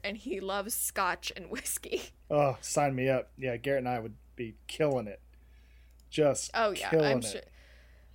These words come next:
Speaker 1: I love also, like, thousands of bottles for three hundred sixty-six guests. Ooh, I found a picture of the cake, and it is a,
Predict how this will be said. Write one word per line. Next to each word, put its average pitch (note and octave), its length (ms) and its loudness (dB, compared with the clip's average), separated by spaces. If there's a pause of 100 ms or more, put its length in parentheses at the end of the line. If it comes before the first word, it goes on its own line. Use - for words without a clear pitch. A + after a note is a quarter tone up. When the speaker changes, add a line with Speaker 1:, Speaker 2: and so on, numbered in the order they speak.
(140)
Speaker 1:
I B3+ 160 6
love F4+ 260 2
also, A#3 380 4
like, G3 240 0
thousands G3 960 0 (100)
of F#3 500 -4
bottles F3+ 640 -2
for F#3+ 140 -8
three F#3 240 -6
hundred F#3 380 -10
sixty-six - 600 -6
guests. - 460 -4 (400)
Ooh, B3 300 2
I G3+ 100 0
found B3 400 2
a A#3 100 -4
picture G#3 600 -2
of F#3 240 -2
the A3+ 80 -4
cake, E3+ 540 -6 (280)
and G3+ 200 2
it G3 100 -2
is G3+ 180 0
a, G#3 140 0